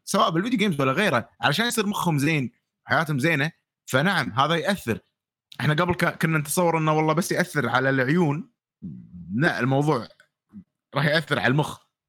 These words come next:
راح ي-، راح يخلي، راح يخليهم أغبى إذا هم ما قاعد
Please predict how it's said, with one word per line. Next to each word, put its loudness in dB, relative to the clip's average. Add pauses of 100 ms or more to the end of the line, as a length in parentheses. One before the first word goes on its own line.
(760)
راح -2
ي-، -4
راح 0
يخلي، 0
راح 0
يخليهم 0
أغبى 0
إذا 0
هم 0
ما 2
قاعد 0